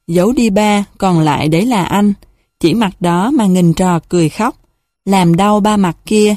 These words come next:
trong cõi ẩn hình." Tác phẩm Tháp Bayon bốn mặt.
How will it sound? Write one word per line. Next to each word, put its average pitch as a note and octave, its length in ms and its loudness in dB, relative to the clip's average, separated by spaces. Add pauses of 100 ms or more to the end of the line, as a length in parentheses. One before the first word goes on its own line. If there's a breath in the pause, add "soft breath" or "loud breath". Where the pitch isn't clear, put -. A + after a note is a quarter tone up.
(140)
trong G#3 200 -2
cõi G3 340 -4
ẩn D#3+ 260 -4
hình." E3+ 300 0 (2250)
Tác B3 160 -6
phẩm F#3 340 -4 (240)
Tháp A#3+ 220 -6
Bayon F#3+ 400 0
bốn F3+ 220 0
mặt. A#3 200 -2